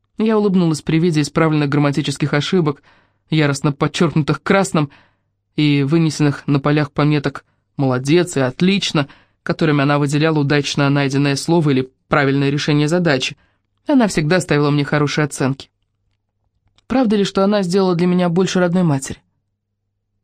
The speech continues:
С некоторого времени я в этом сомневалась, но именно она указала мне путь, о существовании которого моя мать даже не подозревала, и заставила пойти по этому пути.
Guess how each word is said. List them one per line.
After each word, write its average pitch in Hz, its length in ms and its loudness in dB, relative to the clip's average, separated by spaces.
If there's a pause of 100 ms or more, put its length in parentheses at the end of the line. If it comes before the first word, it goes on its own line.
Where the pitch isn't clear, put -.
(120)
С - 160 -10
некоторого 151 380 0
времени 190 320 2
я 196 140 0
в - 20 -2
этом 202 180 -2
сомневалась, 226 640 0 (560)
но 196 100 2
именно 196 280 4
она 190 240 2
указала 151 400 0
мне 151 180 0
путь, 185 240 -2
о 147 60 0
существовании 147 640 0
которого 151 520 0 (300)
моя 147 240 2
мать 147 220 0
даже 147 240 2
не 151 100 0
подозревала, 160 720 0 (480)
и 156 140 2
заставила 147 500 0
пойти 151 380 -2
по - 100 -4
этому 127 320 -2
пути. - 400 -10